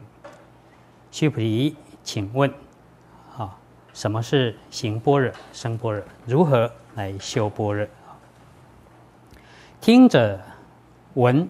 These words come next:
种种赞叹般若的功德，得善知一切事。啊，就是知道般若以后，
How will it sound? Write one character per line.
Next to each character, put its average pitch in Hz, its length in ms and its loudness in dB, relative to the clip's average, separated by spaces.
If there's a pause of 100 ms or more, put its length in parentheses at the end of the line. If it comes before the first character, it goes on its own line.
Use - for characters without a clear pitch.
种 156 260 2
种 110 320 0 (120)
赞 143 200 6
叹 123 300 2
般 175 180 4
若 135 120 2
的 95 100 -8
功 127 240 -2
德， 107 420 -2 (1600)
得 120 320 0
善 147 340 8
知 139 300 -2
一 113 160 -10
切 110 320 -4
事。 - 340 -6 (1000)
啊， 98 100 -16 (540)
就 139 120 -2
是 120 300 -4 (220)
知 190 120 2
道 202 140 10
般 180 180 4
若 160 140 4
以 107 140 -6
后， 120 320 0